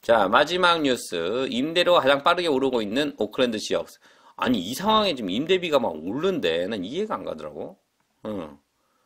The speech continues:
올라야지. 근데 이자율 오르고 지금 다 올라가면 집값이 오르니까 올라야 되는데, 그러면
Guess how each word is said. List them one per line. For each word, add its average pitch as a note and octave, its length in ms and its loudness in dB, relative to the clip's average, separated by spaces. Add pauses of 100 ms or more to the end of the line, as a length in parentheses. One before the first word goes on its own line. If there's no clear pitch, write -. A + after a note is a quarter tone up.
(160)
올라야지. F3+ 600 2
근데 D#2+ 200 -10
이자율 C3 440 0
오르고 G2 540 -6
지금 F2 440 -14 (500)
다 F#2+ 120 -10
올라가면 A2 720 2
집값이 - 440 0
오르니까 F#2+ 360 -2
올라야 B2+ 240 6
되는데, F2+ 560 -2 (580)
그러면 F#3 380 0